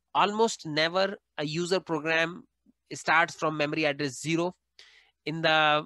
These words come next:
uh, in the main memory for most modern operating systems, and mainly because, uh, in, in modern operating systems, the lower memory addresses, like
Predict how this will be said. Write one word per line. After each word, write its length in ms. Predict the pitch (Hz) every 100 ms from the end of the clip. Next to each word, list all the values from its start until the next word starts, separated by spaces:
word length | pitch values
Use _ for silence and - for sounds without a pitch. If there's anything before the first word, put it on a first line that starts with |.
| -
uh, 240 | 151 143 143
in 120 | 165
the 80 | 160
main 200 | 160 170
memory 380 | 165 160 165 175
for 220 | - 147
most 340 | 143 160 175 -
modern 300 | 143 151 165
operating 280 | 160 156 160
systems, 480 | 160 - 180 - _ _ _ _ _
and 140 | 160 175
mainly 280 | 208 240 226
because, 440 | 190 160 160 - _ _ _ - - _ -
uh, 300 | 151 151 160 -
in, 260 | 175 170 175
in 100 | 180
modern 300 | 185 214 220
operating 260 | 196 185 180
systems, 440 | 226 - 175 160
the 100 | 147
lower 320 | 156 196 208
memory 320 | 180 151 156
addresses, 360 | 151 143 139 135
like 220 | 151 -